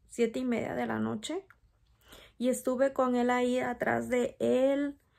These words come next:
Y hay días en que no quiere hacer la tarea y hay días en que la hace sin que yo le tenga que decir nada. Hoy fue uno de esos días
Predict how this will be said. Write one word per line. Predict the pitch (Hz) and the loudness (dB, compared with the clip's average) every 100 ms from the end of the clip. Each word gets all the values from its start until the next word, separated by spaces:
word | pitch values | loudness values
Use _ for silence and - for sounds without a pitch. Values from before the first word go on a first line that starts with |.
| _ _ _ _ _ - | _ _ _ _ _ -6
Y | 240 240 233 | -2 0 0
hay | 240 254 | 0 0
días | 254 262 277 269 | 0 0 0 0
en | 226 | -2
que | 226 214 202 - _ _ _ _ _ _ | 2 2 2 -2 _ _ _ _ _ _
no | - 233 233 240 | -2 2 2 0
quiere | - 269 | 2 4
hacer | 277 269 247 | 4 0 -2
la | 262 | -2
tarea | 240 220 220 233 240 - - | 0 0 0 -2 -4 -6 -4
y | 220 | -2
hay | 233 | 0
días | 220 233 247 240 | -2 -2 -2 -4
en | - 220 214 | 0 0 2
que | 214 | 2
la | 208 202 214 | 2 2 2
hace | 226 262 262 | 0 0 -2
sin | - 226 | 0 -2
que | 220 | 0
yo | 220 226 | 0 0
le | 233 | 0
tenga | 220 220 233 | -2 -2 -2
que | 233 | -2
decir | 220 214 226 220 | -2 -2 -4 -2
nada. | 214 214 226 277 381 _ _ _ _ _ _ _ _ _ _ _ - - | 2 2 0 -4 -8 _ _ _ _ _ _ _ _ _ _ _ -10 -2
Hoy | 233 | -2
fue | 220 240 | 0 0
uno | 247 262 | 0 0
de | 247 | -2
esos | 247 262 | -2 -6
días | 233 233 240 247 | -2 -2 -2 -6